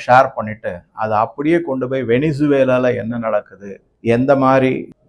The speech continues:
தேவையில்லாத ஒரு அராஜகமான முறையில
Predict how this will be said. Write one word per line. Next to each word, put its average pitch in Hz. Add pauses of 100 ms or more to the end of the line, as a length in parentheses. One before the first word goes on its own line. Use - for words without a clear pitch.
தேவையில்லாத 165 (140)
ஒரு 131
அராஜகமான 165
முறையில 117